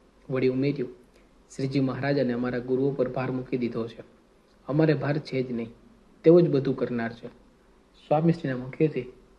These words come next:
કર્મયોગની કળા સરી પડી. તેઓની આ મોટપ તારીખ ચોવીસ નવેમ્બરના રોજ મહંત સ્વામીના મુખેથી પણ વિશિષ્ટ રીતે ઉછળી આવી. બે દિવસ પહેલા પૂજવામાં આવેલી મંદિરની શિલાઓનો ન્યાસ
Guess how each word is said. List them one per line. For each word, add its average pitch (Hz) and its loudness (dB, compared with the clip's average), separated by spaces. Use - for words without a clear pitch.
કર્મયોગની 139 0
કળા 147 -2
સરી 127 -8
પડી. 123 -8
તેઓની 131 -2
આ 123 -4
મોટપ 127 -2
તારીખ 135 -2
ચોવીસ 175 6
નવેમ્બરના 127 -2
રોજ 135 -2
મહંત 156 0
સ્વામીના 127 -4
મુખેથી 139 -2
પણ 131 -6
વિશિષ્ટ 135 2
રીતે 127 0
ઉછળી 127 -4
આવી. 120 -6
બે 165 10
દિવસ 185 10
પહેલા 160 8
પૂજવામાં 156 6
આવેલી 127 0
મંદિરની 135 0
શિલાઓનો 131 -2
ન્યાસ 127 -6